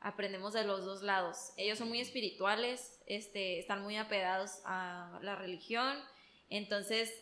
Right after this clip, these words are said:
Speaker 1: ellos hacen oración y tienen, son muy comprometidos con sus grupos de oración y, y todo, ¿no? Entonces ellos tienen de otras maneras sus rutinas y
Speaker 2: Ujú.
Speaker 1: sus hábitos, em, pero por ejemplo,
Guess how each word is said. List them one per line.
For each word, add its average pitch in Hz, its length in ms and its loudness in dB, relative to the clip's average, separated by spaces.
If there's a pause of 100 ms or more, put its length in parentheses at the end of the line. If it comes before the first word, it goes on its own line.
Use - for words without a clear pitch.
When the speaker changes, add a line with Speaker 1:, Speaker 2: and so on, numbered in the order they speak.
Speaker 1:
ellos 214 440 4
hacen 202 480 -8
oración 254 720 4
y 233 140 2
tienen, 190 320 -2
son 214 180 -4
muy 240 120 0
comprometidos 202 720 -2
con 180 380 -4
sus 190 240 -6
grupos 190 440 -4
de 196 60 -2
oración 226 460 0
y, 214 320 -4
y 190 100 -6
todo, 180 220 0
¿no? 190 120 -4
Entonces 220 280 -8
ellos 254 280 4
tienen 277 280 0 (320)
de 226 180 4
otras 254 340 4
maneras 233 680 2
sus 214 340 -2
rutinas 269 600 -2
y 262 80 0
Speaker 2:
Ujú. 214 80 -6
Speaker 1:
sus - 180 0
hábitos, 220 560 2 (400)
em, 196 720 -2
pero 220 200 2
por 214 120 4
ejemplo, 208 640 6